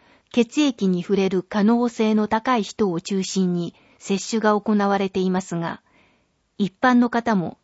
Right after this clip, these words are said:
任意で受けることができます。肝炎ウイルスは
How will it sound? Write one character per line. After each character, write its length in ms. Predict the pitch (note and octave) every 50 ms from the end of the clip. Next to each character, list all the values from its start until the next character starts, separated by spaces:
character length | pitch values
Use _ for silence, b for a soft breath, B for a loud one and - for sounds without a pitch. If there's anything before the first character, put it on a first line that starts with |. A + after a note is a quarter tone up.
| _ -
任 280 | A3 B3 B3+ A#3+ A3
意 60 | F#3
で 100 | - E3
受 100 | E3 F3
け 140 | - - G#3
る 80 | F#3+ E3+
こ 140 | - E3+ -
と 120 | G3 F#3
が 100 | F3+ E3
で 120 | - E3
き 160 | - - F3 E3
ま 120 | E3 D#3
す。 280 | - - - - _ _ _ _ _ _ _ _ _ _ _ _ _ _ _ _ _ _ _ _ _ _ _ _ _ -
肝 240 | - D4 D#4+ D#4+ D#4+
炎 240 | E4 D#4+ D#4+ D#4+ D#4+
ウ 80 | D#4+
イ 80 | D#4 D4
ル 80 | C4
ス 160 | A3 - - F#3+
は 300 | F3+ F#3 E3+ - -